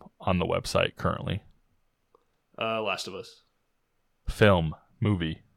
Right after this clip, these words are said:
Speaker 2: Uh, The Last of Us episode nine, I guess.
Speaker 1: I hate you.
Speaker 2: <laughs>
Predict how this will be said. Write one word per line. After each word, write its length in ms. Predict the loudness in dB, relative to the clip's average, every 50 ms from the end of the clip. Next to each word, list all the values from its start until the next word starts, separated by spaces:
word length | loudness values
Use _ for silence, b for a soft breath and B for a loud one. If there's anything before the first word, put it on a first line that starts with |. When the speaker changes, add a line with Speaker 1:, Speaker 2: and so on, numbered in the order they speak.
| _ _ _ _ _ _ _ _ _ _ _ _ _ _ _ _ _ _ _ _ _ _ _ _ _ _ _ _ _ -12
Speaker 2:
Uh, 240 | -10 -6 -2 -2 0
The 80 | 2
Last 260 | 2 4 4 4 2 2
of 80 | 2
Us 140 | 0 2 2
episode 460 | 0 0 0 0 2 2 0 0 -2 -2
nine, 260 | -4 -4 -4 -6 -4
I 100 | -4 -2
guess. 360 | -2 -2 -2 -4 -6 -8 -10 -12 -8 -2
Speaker 1:
I 220 | 0 0 2 2
hate 420 | 0 -2 -2 0 0 0 0 0 -4
you. 280 | -6 -6 -6 -4 2 2
Speaker 2:
<laughs> 80 | 2